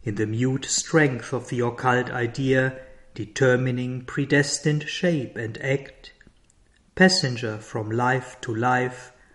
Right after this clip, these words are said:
from scale to scale, changing his imaged self from form to form, he regards the icon growing by his gaze, and in the worm foresees the coming god.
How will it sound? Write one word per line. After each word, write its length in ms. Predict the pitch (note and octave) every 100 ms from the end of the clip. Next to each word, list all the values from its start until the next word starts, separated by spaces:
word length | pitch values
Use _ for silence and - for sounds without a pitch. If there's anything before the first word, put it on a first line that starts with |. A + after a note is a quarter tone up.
| _
from 260 | - A#2 G#2
scale 540 | - - C3+ B2+ B2+
to 160 | B2+ A#2+
scale, 600 | - - C#3 C3+ C3+ C3 - - _ _ _ _ _ _ _
changing 580 | - D#3 D3 D3 D3 D3
his 300 | B2+ C3 -
imaged 500 | D3+ D3+ D3+ - -
self 460 | - F3 D#3 A2 A2
from 420 | - - B2 A2
form 560 | - - C3+ B2+ B2+ -
to 120 | A#2+
form, 680 | - C#3 C3+ C3 C3 C3 C3 - _ _ _ _ _ _
he 200 | - B2+
regards 680 | C3 B2+ D3 C#3+ C#3+ - -
the 160 | E3+ D3
icon 680 | D#3 D3+ - B2 B2 B2 - _
growing 540 | - D3+ E3 B2 G#2+ A2
by 140 | A2+
his 220 | A2+ A2+
gaze, 800 | - B2+ B2 B2 B2 - - - - - - _ -
and 180 | C#3+ E3
in 140 | D#3+
the 100 | F3
worm 420 | C#3 D3 D3 D3
foresees 1000 | D3 - D#3+ - - D3 G2+ G2 - -
the 100 | A#2
coming 500 | G#2+ - A2+ A#2 A#2
god. 460 | A#2 C#3+ C3 A#2